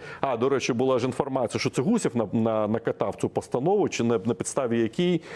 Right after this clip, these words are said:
а, потім оце прибуток. Де він просто пропустив слово «прибуток». Да? Ну, у людини ж в голові нічого не відбувається. Сметаніних і так далі. Вони не потрібні нам.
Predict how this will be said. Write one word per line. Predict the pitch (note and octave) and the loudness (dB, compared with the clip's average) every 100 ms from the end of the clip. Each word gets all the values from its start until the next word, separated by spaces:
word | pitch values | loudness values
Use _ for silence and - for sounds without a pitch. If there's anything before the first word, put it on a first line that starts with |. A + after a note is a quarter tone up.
| - - | -10 -2
а, | A2+ | -2
потім | - C3+ C3 A#2 | 0 0 2 2
оце | A2 A#2 | 2 0
прибуток. | G#2+ C3 B2 C#3 G#2 | 0 -2 -2 -2 0
Де | G#2+ | 0
він | A#2+ E3+ | 0 0
просто | G#3+ - | -2 -2
пропустив | F#3 C#3+ F#3+ - | -4 -2 -2 -2
слово | F3+ F#3+ E3 | 0 0 0
«прибуток». | - F3 G#2+ D#2 D#2+ D2+ | 0 -2 -2 -2 -4 -2
Да? | A#2 C#3 - | -2 -2 0
Ну, | D3+ | 0
у | A#2+ B2 | 4 2
людини | E3+ F3 A3+ G3 | 2 2 2 2
ж | E3+ C#3 E3 | 0 2 2
в | D3+ C#3 | 2 2
голові | E3 F3+ F3+ F3+ | 2 2 2 2
нічого | E3 - C#3+ G#2 | 0 0 0 2
не | F#2+ | 0
відбувається. | F#2 G#2 F#2 E2+ E2 - E2 - - - | 0 0 0 0 -2 -6 -10 -10 -12 -8
Сметаніних | - E3 F3+ F3+ F3+ E3+ D#3 D3+ | -2 0 0 0 2 2 2 0
і | |
так | - D#3 | -2 -4
далі. | D3 B2 F#2+ | 0 0 2
Вони | B2+ G3 | 0 2
не | G3+ | 0
потрібні | G3+ F#3+ - G3 E3+ C3 | 0 -2 -2 0 2 2
нам. | B2+ B2+ G#2+ D#2+ | 2 2 0 -4